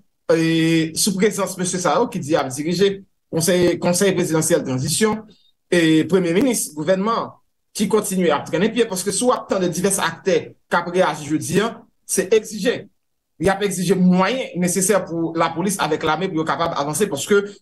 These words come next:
monsieur dit qu'il est capable, il est capable de vous. Si il est capable de vous, qui ça qui empêche que vous ayez moyens nécessaires pour faire face à la situation?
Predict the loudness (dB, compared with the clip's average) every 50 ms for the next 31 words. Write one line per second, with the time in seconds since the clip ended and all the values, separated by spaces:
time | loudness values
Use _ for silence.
0 | _ 2 2 2 2 2 0 0 0 0 -2 -2 -2 0 0 -2 -2 -4 -8 -8
1 | -6 -4 -4 -2 0 0 -2 -2 -4 -8 -8 -10 -12 -16 _ _ _ _ _ _
2 | _ -2 2 4 4 4 4 2 -2 -2 -2 0 2 2 2 2 2 -2 -8 _
3 | _ _ -6 -2 -2 -2 -2 -4 -10 -10 -4 -4 -4 0 0 0 0 0 -2 -6
4 | -8 -10 _ _ _ _ _ _ _ _ _ 2 4 4 4 4 2 0 2 4
5 | 4 4 4 2 0 -2 -6 -6 -6 -6 -2 0 0 0 0 0 -4 -2 0 0
6 | 0 0 0 0 0 0 0 -2 -4 -4 -2 -2 -2 -2 -6 -10 -12 -14